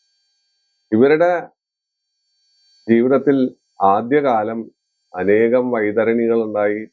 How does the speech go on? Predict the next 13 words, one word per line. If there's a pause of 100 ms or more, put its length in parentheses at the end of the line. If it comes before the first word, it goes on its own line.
ഹോട്ടൽ
വെയിറ്ററായി, (840)
തുണിക്കച്ചവടക്കാരനായി
വീട്
വീടാന്തരം
കയറി
ഇറങ്ങി, (340)
അപ്പക്കൊട്ട
ചുമന്നു
നടന്നു, (400)
വീട്
തെറുത്തിരുന്നു, (460)
കള്ളുഷാപ്പിൽ